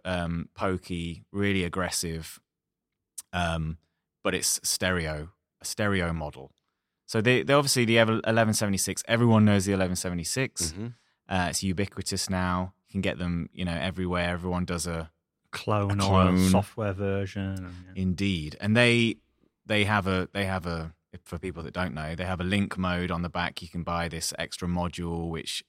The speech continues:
Speaker 1: enables you to link up two eleven seventy-sixes for theoretical, sweet, sweet stereo processing. And, you know, like, nobody has that. Nobody ha-, you know, they're really hard to find, these stereo l-,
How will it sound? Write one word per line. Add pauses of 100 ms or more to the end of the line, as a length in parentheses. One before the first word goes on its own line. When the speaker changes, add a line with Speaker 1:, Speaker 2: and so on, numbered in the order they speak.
(400)
Speaker 1:
enables
you
to
link
up
two
eleven
seventy-sixes (440)
for
theoretical, (520)
sweet,
sweet
stereo
processing. (1160)
And, (160)
you
know,
like,
nobody
has
that.
Nobody
ha-,
you
know,
they're
really
hard
to
find,
these
stereo (140)
l-,